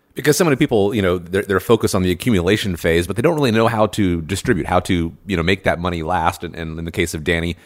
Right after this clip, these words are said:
you know, maybe, maybe paralyzed into, to not doing so. So the show is called Freedom to Retire, but it's also the freedom to, to spend the money that you've worked so hard to accumulate. And that is what a proper plan, a proper structure, properly structured plan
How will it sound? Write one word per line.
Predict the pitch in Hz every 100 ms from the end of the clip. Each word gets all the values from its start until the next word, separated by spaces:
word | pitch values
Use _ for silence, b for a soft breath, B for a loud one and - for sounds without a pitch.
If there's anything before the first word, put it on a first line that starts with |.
| b -
you |
know, | 80
maybe, | 82 90 92
maybe | 90
paralyzed | 80 101 107 90 85 90
into, | 85 82
to | -
not | 85 101 82 76
doing | 110 120 87
so. | 80 85 73
So | - 95 82 b b b
the | 113
show | 190 139
is |
called | - 147 117
Freedom | 135 110
to | 110
Retire, | 101 139 139 104
but | 113
it's | 123
also | 131 127
the | 107
freedom | 131 120 117
to, | 117 107 92 _ _ -
to | 127
spend | - - 131 170
the | 117
money | 127
that | 110 107
you've | 110 85
worked | 98 -
so | 101
hard | 92 107 107
to | 90
accumulate. | - 175 87 78 82
And | 80 - b b b
that | 90 92
is |
what | 92 85
a |
proper | - 90 87
plan, | - 98 98 80
a |
proper | - - 90 82
structure, | - 95 - 92
properly | - 101 - 95
structured | - 95 - 80
plan | - 98 87